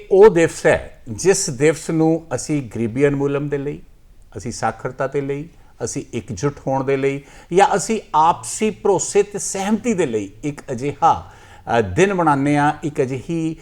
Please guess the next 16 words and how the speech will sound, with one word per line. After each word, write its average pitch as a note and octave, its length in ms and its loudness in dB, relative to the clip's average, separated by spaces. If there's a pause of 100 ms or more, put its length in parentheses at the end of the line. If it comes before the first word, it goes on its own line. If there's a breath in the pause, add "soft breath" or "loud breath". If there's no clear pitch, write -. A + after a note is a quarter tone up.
(220 loud breath)
ਅ, C3 200 4
ਮਕਸਦ E3 460 6
ਨੂੰ A3 200 6
ਅੱਗੇ C3+ 220 4
ਲੈ B2+ 140 4
ਕੇ B2+ 160 -2
ਆਉਂਦੇ A2 200 -2
ਹਾਂ D3+ 60 2
ਜਿਸ C#3 260 -6
ਨਾਲ F#3 120 0
ਪੂਰਾ A#3+ 440 6
ਵਿਸ਼ਵ E3+ 520 8 (120)
ਇੱਕ F3 200 -2
ਲੜੀ G#2 280 -2
ਦੇ F2+ 160 -6
ਵਿੱਚ E2+ 260 -14